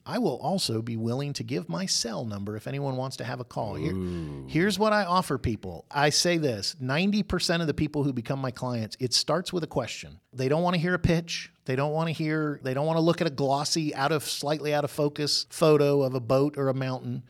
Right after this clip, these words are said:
Speaker 1: They say, "Hey, I got a question about my stuff," or, "I got a question about this old four oh one K," or, "I've, I've got my, my mom or dad has this and I need to ask some questions." Ask me any questions. Let me be a resource for you first and foremost before you ever become my client. And the resource is free.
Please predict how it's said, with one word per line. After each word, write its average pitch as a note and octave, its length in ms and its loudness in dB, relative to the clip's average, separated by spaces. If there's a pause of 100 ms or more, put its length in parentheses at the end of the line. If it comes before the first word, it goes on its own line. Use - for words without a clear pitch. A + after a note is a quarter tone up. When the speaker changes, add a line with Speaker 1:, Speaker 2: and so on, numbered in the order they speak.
Speaker 1:
They B2+ 120 0
say, C3+ 200 4
"Hey, C3+ 120 -6
I F#3 40 -12
got B3+ 140 -6
a - 60 -6
question C3+ 360 -2
about G#2+ 220 -6
my A2 80 -6
stuff," G#2+ 420 -2
or, A#2 60 -6
"I A#2+ 60 -4
got C#3+ 100 -4
a C#3+ 60 -4
question C3 320 -6
about A2+ 160 -2
this A#2 140 -4
old A2 160 -2
four A2 180 -4
oh G#2+ 40 -2
one G#2 140 -8
K," G#2+ 220 -8
or, G#2 100 -8
"I've, D3+ 280 -2
I've C#3 160 -4
got C#3+ 200 -2
my, C3+ 220 -4 (200)
my B2 160 -8
mom C#3 240 0
or C3 60 -2
dad B2+ 260 4
has A2+ 220 -2
this A2+ 240 -2
and A2+ 100 -6
I A2 40 -4
need A2+ 160 -6
to G#2+ 80 -8
ask G#2 140 -8
some G#2 100 -8
questions." G2 420 -10 (140)
Ask D#3 280 4
me F#3 140 4
any F3+ 140 2
questions. D3+ 480 2
Let C#3 120 0
me D3 60 -2
be C#3 160 0
a B2 60 2
resource D3 520 2
for C#3 200 -2
you C3 160 -4
first - 340 -4
and B2 100 -8
foremost A#2+ 540 -2
before A#2+ 260 -4
you A2+ 140 0
ever A#2 160 -2
become A2 300 -4
my G#2+ 120 -8
client. G2 440 -8
And A2 160 -4
the G#2+ 80 -2
resource B2+ 480 -2
is G2 100 -8
free. G2 440 -8